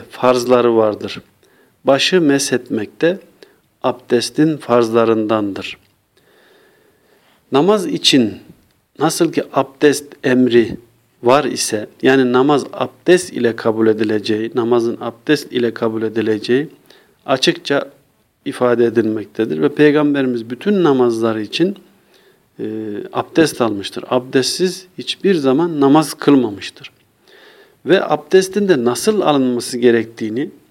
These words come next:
bizlere tarif etmiştir. E, ayette de açıkça bildirilmektedir. Başı meshetmek, dolayısıyla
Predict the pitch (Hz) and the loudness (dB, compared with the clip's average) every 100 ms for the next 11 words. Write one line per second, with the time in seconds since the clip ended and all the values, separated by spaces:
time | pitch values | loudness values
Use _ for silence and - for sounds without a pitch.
0 | _ _ _ _ 160 139 127 139 139 127 | _ _ _ _ -10 0 2 2 0 0
1 | 127 143 147 - 156 - 160 - _ _ | 2 2 0 -2 -8 -4 -2 -2 _ _
2 | _ _ _ _ _ _ _ _ _ - | _ _ _ _ _ _ _ _ _ -10
3 | 120 113 113 113 110 - 131 165 165 160 | -8 -6 -6 -8 -8 -2 2 2 4 4
4 | 123 123 - - _ _ _ _ _ _ | 4 2 0 -12 _ _ _ _ _ _
5 | _ _ _ 127 - - - 131 113 120 | _ _ _ -6 -2 -2 0 0 0 0
6 | 120 117 117 117 113 117 110 104 127 123 | 0 0 0 -2 0 -2 -2 2 2 2
7 | 120 107 123 147 123 107 - 113 - - | -2 0 0 0 -2 -4 -6 -12 -8 0
8 | 135 143 139 120 110 | 4 4 0 -4 -6